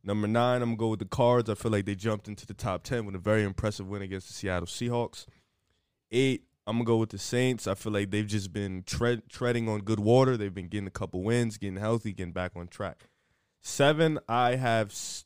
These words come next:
the, uh, Seahawks. They dropped a little bit with that loss against the Cardinals. Six, I'm going with Green Bay. Green Bay got a solid win against a pretty bad team, but nonetheless, a win is a win. Five,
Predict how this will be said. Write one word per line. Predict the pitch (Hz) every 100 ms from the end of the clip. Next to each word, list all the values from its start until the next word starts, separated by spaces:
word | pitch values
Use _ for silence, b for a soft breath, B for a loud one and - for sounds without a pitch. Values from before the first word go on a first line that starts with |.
| -
the, | 104
uh, | 98 101 98
Seahawks. | - - 143 147 156 - -
They | 107
dropped | 101 117 120 -
a |
little | 120 123
bit | 120 117
with | 110
that | 98
loss | 92 101 104
against | 101 98 -
the | -
Cardinals. | 120 123 123 131 - _ _ _ _ _ _ _
Six, | - - 147 160 160 - - - _ _ -
I'm | 110 120
going | 120 113
with | 107 98
Green | 117 170 180
Bay. | 170 180 190
Green | 170 110 135
Bay | 131 127
got | 113 110
a | 101 90 - _ _
solid | - - 131 135
win | 123 123
against | 117 113 -
a |
pretty | - 123
bad | 95 107 107 107
team, | - 139 143 131
but | 101 78 -
nonetheless, | 104 120 113 117 123 -
a |
win | 95 110
is | 101
a | 95
win. | 117 135 143 _ _ _ _ _ _ _ _ _
Five, | - 135 139 151 165 190 - -